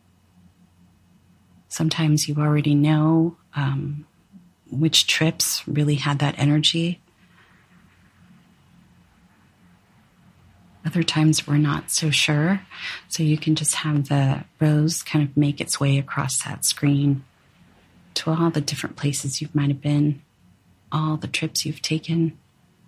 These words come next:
all the tours you've taken or led. Sometimes we bring family and friends with us,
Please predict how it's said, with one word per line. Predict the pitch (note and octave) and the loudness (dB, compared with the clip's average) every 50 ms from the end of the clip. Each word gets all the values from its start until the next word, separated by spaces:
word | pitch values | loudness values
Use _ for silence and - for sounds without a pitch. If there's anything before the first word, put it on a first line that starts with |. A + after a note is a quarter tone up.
| _ _ _ _ _ _ _ _ _ _ _ _ _ - | _ _ _ _ _ _ _ _ _ _ _ _ _ -6
all | D3 D3 D3 | -4 -4 -4
the | C#3 C3 C3 | -4 -6 -8
tours | - - - F#3+ F#3 E3+ E3 E3 D#3+ D#3+ D#3+ - - - - - _ | -8 -6 -4 -2 -2 0 2 2 2 2 0 0 -2 -4 -4 -10 _
you've | - D3 D3 C#3+ D3 - - | -8 -6 -4 -4 -6 -6 -6
taken | - - F3 F3+ F3 - D#3+ E3 E3 E3 | -4 -4 -4 -4 -2 0 0 2 2 2
or | E3 - - | 2 0 -2
led. | C3+ - D#3+ E3+ F3 E3 D#3+ D#3+ D#3+ E3+ - - _ _ _ _ _ _ _ _ _ _ _ - _ _ _ _ _ _ _ _ - - - _ _ _ _ _ _ _ - - _ _ _ _ _ _ _ _ _ | -4 -2 -2 0 0 2 2 2 2 0 -2 -4 _ _ _ _ _ _ _ _ _ _ _ -20 _ _ _ _ _ _ _ _ -20 -20 -20 _ _ _ _ _ _ _ -20 -20 _ _ _ _ _ _ _ _ _
Sometimes | - - - D#3 D#3 D#3 - - - F3 D#3+ D#3+ D#3+ - | -14 -6 -2 0 0 0 0 -2 0 2 4 4 4 2
we | - D3+ | 0 -2
bring | C#3+ - D3 D3 C#3+ C#3+ D3 D3 D3 C#3+ | -2 0 0 2 4 4 4 4 2 0
family | - - - C#3 D3 D3 D3 D3+ D3+ D3+ | -4 -4 -2 0 0 0 2 2 2 2
and | C#3+ C#3 C3+ - | 2 0 -2 -2
friends | - D3+ D3 C#3+ C#3+ - - | -2 0 2 2 2 0 0
with | D#3+ E3 - | -2 -2 -2
us, | F3 E3+ E3+ - - - - - - | -2 -2 -2 -2 -4 -6 -8 -8 -10